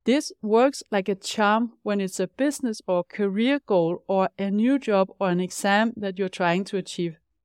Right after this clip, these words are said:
But when we approach dating and romance from the same energy, two things happen that you're probably not so interested in.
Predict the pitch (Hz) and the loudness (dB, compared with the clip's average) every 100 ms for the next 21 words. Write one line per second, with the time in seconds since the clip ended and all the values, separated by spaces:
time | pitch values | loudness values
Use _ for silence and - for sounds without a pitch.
0 | _ _ _ - 185 208 233 269 262 262 | _ _ _ 0 4 4 4 4 4 4
1 | 226 - - 202 220 226 - 214 196 190 | 2 0 -2 2 2 0 -2 -4 0 0
2 | 202 180 - 190 180 180 - 196 208 220 | 0 -4 -6 -6 -6 -8 -2 0 0 -2
3 | 175 190 185 170 160 _ _ _ _ - | -4 -4 -4 -6 -8 _ _ _ _ -4
4 | 277 277 269 208 208 - 196 180 214 202 | 2 2 2 -2 -2 -4 -2 0 0 0
5 | 185 180 196 185 - 254 262 277 247 202 | 2 2 -2 -2 0 0 0 0 0 -2
6 | - 220 208 185 180 190 - 185 165 175 | -2 -4 -2 -2 -4 -8 -4 -2 -2 -4